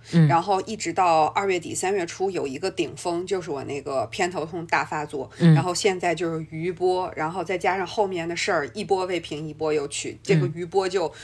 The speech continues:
Speaker 2: 总也下不去，
Speaker 1: 嗯。
Speaker 2: 就是这么个连-，连绵的状态。
Speaker 1: 嗯。
Speaker 2: 但我这个事儿的起源呢，就是这种，呃，我自己分析啊，还是跟整个的这个人的精神压力状态会相关。起源应该是在十二月中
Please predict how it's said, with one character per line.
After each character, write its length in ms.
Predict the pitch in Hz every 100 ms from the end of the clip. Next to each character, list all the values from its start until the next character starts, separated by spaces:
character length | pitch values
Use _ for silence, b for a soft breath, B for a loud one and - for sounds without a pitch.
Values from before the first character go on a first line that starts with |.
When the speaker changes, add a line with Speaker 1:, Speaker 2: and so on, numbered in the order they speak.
| B
Speaker 2:
总 160 | 190 190
也 80 | 190
下 200 | 190 160
不 60 |
去， 240 | 180 202 151
Speaker 1:
嗯。 20 |
Speaker 2:
就 120 | 180
是 60 | 175
这 120 | 214
么 140 | 202
个 120 | 151 139
连-， 280 | 135 160 127
连 240 | - 175 180
绵 240 | 240 151
的 80 | 120
状 240 | - 135
态。 240 | - 156 -
Speaker 1:
嗯。 220 | 165 147 147
Speaker 2:
但 180 | 294 208
我 100 | 156
这 140 | 277
个 100 | 233
事 140 | -
儿 80 | 220
的 80 | 180
起 300 | - - 160
源 320 | 147 127 117
呢， 240 | 190 190 - B B
就 100 | 202
是 160 | 196 175
这 200 | 196 165
种， 180 | 147 127 104 - - - - -
呃， 160 | 180
我 140 | 180 185
自 160 | 247
己 160 | 320 180
分 220 | 190 180
析 160 | - 180
啊， 240 | 127 -
还 160 | - 226
是 140 | -
跟 560 | 202 185 185 185 190 - - -
整 240 | 185 170
个 200 | 170 214
的 100 | 170
这 160 | 160 165
个 80 | 160
人 180 | 151 160
的 160 | 175 160
精 180 | - 202
神 80 | 202
压 160 | 190 190
力 100 | 180
状 220 | 214 190
态 160 | 170
会 100 | 160
相 240 | 160 170 170
关。 180 | 170 175 B B
起 220 | - -
源 220 | 156 160 202
应 80 |
该 220 | 214 220 226
是 320 | - 190 160 B -
在 260 | 392 175 165
十 240 | - 170
二 240 | 190 196
月 480 | 185 175 160 147 143 -
中 500 | 208 214 208 208